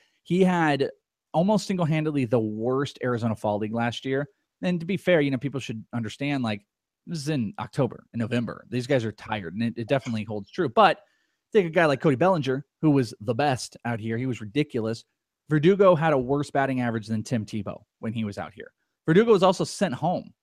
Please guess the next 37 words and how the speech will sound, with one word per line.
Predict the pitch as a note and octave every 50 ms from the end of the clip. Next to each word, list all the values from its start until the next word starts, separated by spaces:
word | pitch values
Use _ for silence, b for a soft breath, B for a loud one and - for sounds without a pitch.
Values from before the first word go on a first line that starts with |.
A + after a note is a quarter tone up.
| _ _ -
when | B2+ B2 A#2
he | A2+ A2+
was | G#2+ G2+ -
out | F2+ C#2+ -
here. | G2 - - _ _ _ _ _ _ - -
And | C3 C#3 C#3
there | C#3+ C#3+
was, | D3 C#3+ -
there's | - F3+ G3 A#3+ C4+ C4 B3+ -
some | - C#4 C4
chatter, | - - C4 C4 G3+ C3+ F#2+ A2
there's | C3+ D#3 D#3
some | - E3 D3+
stuff, | - - F#3+ D3+ A#2+ B2
but | C3 D3+ C#3 - - _ _ _ _ _ _ _ _ _ _
Verdugo | - D#3 D#3 G3+ G#3+ G#3+ G3+ F3+
has | D#3+ C#3+ -
had | C3 C#3+ C3+ B2+ B2 - -
a | B2+ B2 A2+ A2+ - -
amazing | A#2 A#2 A#2 A#2 A#2+ A#2+ B2 B2+ B2+ C3 C3 C3 A#2+ G#2 A#2+ A2+ G#2+
season. | G#2 - C3 A2+ G2+ F#2+ G#2 G2+
Again, | F#2 A2 A#2+ D3 C#3+ C3 A#2+ A#2 - - - - A2 -
pl-, | - C3 B2 B2 - - -
pl-, | - C3
uh, | A#2 A2+ A2 G#2
Plug | - - C#3 B2
and | B2 A2+
Pipeline | A2 A#2+ B2 A#2+ - A2+ G#2+ G#2+
again. | G#2 G2 G#2+ G#2+
I | G#2+ G2+
think | - B2 A2+
he | B2+
did | A#2 A2+ A#2 A2+
an | A2+
interview | A2+ A2 A2 G2+ G#2+ A2 G#2+
with | G#2+ G2+ G2
them. | A2+ A2 A2 G#2+ A2+